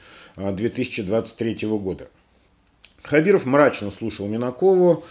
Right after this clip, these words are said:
э, и по завершении ее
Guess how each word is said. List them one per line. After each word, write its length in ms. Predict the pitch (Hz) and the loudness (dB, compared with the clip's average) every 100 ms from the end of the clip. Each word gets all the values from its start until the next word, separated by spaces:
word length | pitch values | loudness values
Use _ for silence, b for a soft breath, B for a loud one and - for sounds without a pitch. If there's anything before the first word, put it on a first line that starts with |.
| B B B | B B B
э, 600 | 101 107 104 104 101 90 - _ | -6 -4 -2 -2 -2 -6 -12 _
и 440 | 127 139 143 135 120 - 107 110 | -2 2 4 4 2 -4 -14 -6
по 80 | 135 | -2
завершении 640 | 139 147 147 147 127 120 | 2 2 2 -2 0 -2
ее 340 | 120 120 113 | 0 2 2